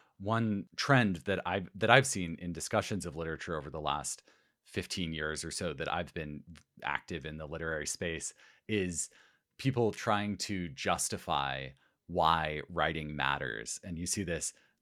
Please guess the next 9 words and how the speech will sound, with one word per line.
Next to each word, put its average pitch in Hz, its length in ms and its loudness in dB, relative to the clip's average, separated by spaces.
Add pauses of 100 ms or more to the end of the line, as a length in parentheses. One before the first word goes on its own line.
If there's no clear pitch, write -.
there's, 85 340 -2 (100)
there's 87 200 -2
such - 260 0
an 90 80 -2
emphasis 80 400 -4
on, 76 100 -2
like, 71 220 -4
stem 107 480 4
curricula 73 880 -4